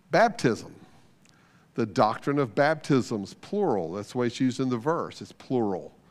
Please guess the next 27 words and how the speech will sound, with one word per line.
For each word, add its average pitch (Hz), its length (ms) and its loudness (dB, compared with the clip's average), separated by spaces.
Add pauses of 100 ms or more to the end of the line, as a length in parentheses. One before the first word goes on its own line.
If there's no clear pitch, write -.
(360)
because 107 460 0
we 110 140 2
would 117 140 0
say 113 280 -2
two 156 320 -2
baptisms. 143 800 0
One 113 220 -2
is 113 160 -4
the 110 60 -2
water 104 420 0
baptism, 156 720 0 (880)
and 101 140 -6
the 98 60 -4
one 104 220 -2
is 110 200 -4
the 110 300 0
baptism 107 580 -2
of - 20 -4
the 110 100 0
Holy 110 240 -2
Spirit. 101 480 -2 (120)
Again, 98 260 -10
those 95 220 -6
are 95 120 -6 (800)
great 131 220 0
discussions, 131 600 2
but 104 140 -6